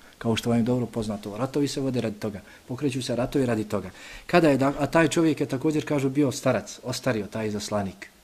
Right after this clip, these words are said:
Nije bilo potrebe za njegovim ubistvom. Pa kaže Ibn Kathir, rahimahullahu ta'ala, a u hadisu je došlo:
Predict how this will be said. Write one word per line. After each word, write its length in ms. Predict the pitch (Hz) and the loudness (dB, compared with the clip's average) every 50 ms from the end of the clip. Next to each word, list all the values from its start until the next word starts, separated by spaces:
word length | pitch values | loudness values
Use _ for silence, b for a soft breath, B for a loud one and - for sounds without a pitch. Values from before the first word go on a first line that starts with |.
| _ _ - | _ _ -6
Nije 120 | 110 104 | -4 -2
bilo 200 | 113 120 120 113 | 0 0 0 0
potrebe 420 | - 139 139 - 127 117 113 117 110 B B B B B | -2 -2 -4 -2 -2 -2 -2 -2 -2 B B B B B
za 120 | B 123 120 | B 4 6
njegovim 420 | 127 135 135 139 139 139 147 143 143 - | 6 6 6 4 4 2 2 0 -2 -2
ubistvom. 520 | 131 120 107 110 101 101 - - 101 95 - B B B B B B | -2 0 0 0 0 0 -2 -4 -6 -6 -8 B B B B B B
Pa 120 | 107 107 | -8 -2
kaže 360 | 107 156 156 160 143 - 143 | 2 2 2 4 4 2 0
Ibn 300 | 135 - 143 139 135 120 | 0 0 -2 -2 -2 -2
Kathir, 400 | 117 - 120 113 - 139 143 139 | -2 -2 -4 -4 -2 0 0 0
rahimahullahu 680 | 127 127 123 - - 123 117 95 120 120 117 104 107 | 0 -2 -4 -2 -2 -2 -2 -2 -2 -2 -2 -4 -6
ta'ala, 280 | - - 131 135 135 123 - - | -6 -4 -2 -2 -2 -2 0 2
a 140 | 139 156 | 6 6
u 100 | 165 160 | 6 6
hadisu 580 | 131 - - 135 127 131 135 143 135 - - 135 | 4 2 -2 -4 0 2 2 2 2 0 -2 -4
je 120 | 120 113 | -4 -4
došlo: 600 | 110 117 - 143 143 156 - - 190 196 202 196 | -4 -6 -8 -8 -6 -6 -4 2 4 4 4 4